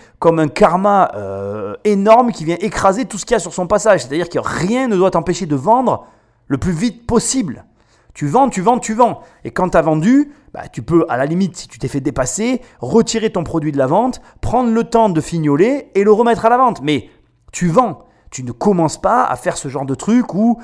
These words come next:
tu construis ton truc dans ta cave, tu viens lever des fonds, tu retournes dans ta cave, n'importe quoi.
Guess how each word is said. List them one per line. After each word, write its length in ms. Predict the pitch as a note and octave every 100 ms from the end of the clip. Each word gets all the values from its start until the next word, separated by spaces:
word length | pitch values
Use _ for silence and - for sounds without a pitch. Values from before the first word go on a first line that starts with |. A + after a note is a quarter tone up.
| - -
tu 100 | -
construis 320 | D3 - F3+
ton 120 | D3+
truc 180 | - D3+
dans 120 | C3
ta 140 | A#2
cave, 640 | A2+ D3 F3 A3 A#3 D3+ C#3
tu 140 | D3+
viens 140 | D#3+ F3
lever 220 | D#3 D3
des 120 | C3+
fonds, 280 | - F3+ A3+
tu 120 | -
retournes 320 | D#3 E3+ F#3+
dans 100 | E3
ta 140 | C#3+ F#3+
cave, 300 | A#3+ F#3 G#2
n'importe 360 | G2 G#2+ - E3+
quoi. 440 | G#3+ F#3+ - -